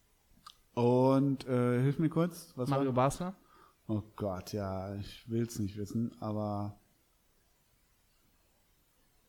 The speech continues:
Speaker 1: sechs.
Speaker 2: Ich löse auf.
Speaker 1: Bitte.
Speaker 2: Auf der neunundvierzig, Ich mag, wenn's kracht, Jürgen Klopp.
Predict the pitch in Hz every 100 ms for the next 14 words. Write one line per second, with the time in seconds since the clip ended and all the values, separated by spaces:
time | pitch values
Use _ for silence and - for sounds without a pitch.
0 | _ - 98 - - _ _ _ - -
1 | - - - - - - _ _ _ _
2 | _ - 139 160 160 135 117 - - -
3 | 120 104 - _ _ _ _ _ _ -
4 | - 135 131 156 226 240 208 - 165 -
5 | 107 107 - - - 143 143 160 139 -
6 | - 117 - - 117 117 113 101 -